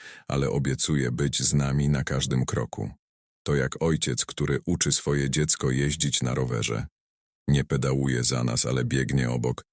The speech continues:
gotowy, by nas złapać, jeśli upadniemy. Czasami możemy czuć się jak Hiob, który stracił wszystko, ale nigdy nie stracił wiary w Boga. Na końcu Bóg przywrócił wszystko, co Hiob stracił, i o wiele więcej. Ta historia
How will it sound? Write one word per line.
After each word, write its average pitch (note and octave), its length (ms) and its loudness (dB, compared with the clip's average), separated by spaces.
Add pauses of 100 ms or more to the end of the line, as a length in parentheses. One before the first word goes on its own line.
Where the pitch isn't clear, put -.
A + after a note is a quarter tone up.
(320)
gotowy, C#2 440 2
by B1+ 120 0
nas C2+ 180 2
złapać, B1 600 -2
jeśli B1+ 300 -2
upadniemy. A#1+ 680 0 (580)
Czasami D2 380 2
możemy C2+ 360 2
czuć D#2+ 240 0
się - 160 0
jak A#1+ 220 -2
Hiob, - 560 -2
który C#2 300 -2
stracił C2+ 500 -2
wszystko, D2+ 640 0 (420)
ale C2 200 2
nigdy C#2+ 340 4
nie C2+ 120 2
stracił C2 480 0
wiary B1+ 300 0
w A#1 100 -6
Boga. A1+ 460 -4 (580)
Na C#2 120 2
końcu D#2 380 2
Bóg D2+ 300 -2
przywrócił C2 640 0
wszystko, - 500 0
co - 180 2
Hiob - 280 0
stracił, C#2 640 0 (400)
i D2+ 120 2
o B1+ 100 0
wiele A#1 300 0
więcej. A1+ 540 -2 (560)
Ta E2 100 0
historia E2 520 0